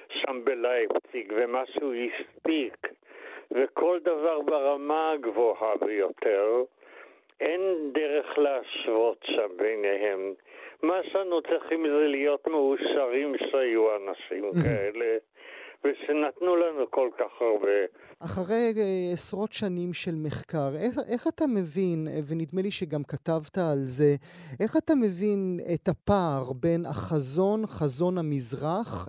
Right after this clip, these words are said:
Speaker 2: איפה שאנחנו חיים, לבין מורשת המערב שעטפנו אותה כל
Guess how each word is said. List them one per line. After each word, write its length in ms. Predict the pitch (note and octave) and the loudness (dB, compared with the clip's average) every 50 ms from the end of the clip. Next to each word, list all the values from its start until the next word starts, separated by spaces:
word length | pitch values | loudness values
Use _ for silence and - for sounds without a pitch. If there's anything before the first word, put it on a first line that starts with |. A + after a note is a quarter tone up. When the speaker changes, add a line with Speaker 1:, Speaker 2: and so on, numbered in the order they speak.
| - - | -2 -2
Speaker 2:
איפה 240 | D3 D3 - - D#3+ | -2 -2 0 -4 -6
שאנחנו 560 | - - E3 C#3+ C#3+ D3 C#3 - - D#3+ C#3+ | -4 -2 -4 -2 -2 -4 -4 -4 -4 -4 -4
חיים, 440 | - F3+ - C3 C3 D#3+ F#3+ A3 A#3+ A#3+ - - - - - D#3+ - | -2 -2 -2 -2 0 0 0 2 0 0 -2 -4 -12 -18 -16 -6 0
לבין 340 | D#3+ E3 D3 C#3+ F3+ F#3 F#3+ F3+ | 0 0 2 4 2 4 4 4
מורשת 540 | E3 D#3 C#3 C#3+ E3 D#3+ - - F3 - - | 4 4 4 4 2 2 2 -4 -4 -2 -2
המערב 720 | D#3+ D3 C#3+ C#3 C3+ C3 C3 B2+ B2+ D#3 E3 E3+ E3 D#3 C#3 D#3 D3+ - - - - | 0 0 2 2 2 2 0 0 -2 -2 0 0 0 0 0 -4 -8 -8 -12 -16 -4
שעטפנו 880 | - - - F3 C#3 C3+ - - G3 E3 - - - E3+ D#3 C#3 C3 | -2 2 2 2 2 2 0 0 0 0 0 0 -4 -4 -2 0 -2
אותה 220 | B2+ A#2 - B2+ A2+ | -2 -2 -4 -6 -6
כל 220 | - - C#3 B2 | -4 -2 -4 -4